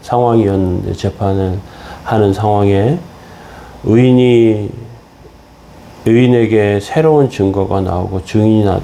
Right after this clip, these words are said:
나타나 결과가 뒤집힙니다.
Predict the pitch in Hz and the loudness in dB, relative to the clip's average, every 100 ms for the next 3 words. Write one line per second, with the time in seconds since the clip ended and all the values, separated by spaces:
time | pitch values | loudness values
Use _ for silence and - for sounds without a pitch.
0 | - - 87 85 - 98 98 107 107 95 | -6 -2 -2 -2 -4 0 0 -2 -4 -2
1 | 98 101 98 98 - 98 98 95 - 95 | 0 0 0 -4 -4 -4 -4 -8 -6 -6
2 | 95 90 101 | -6 -8 -10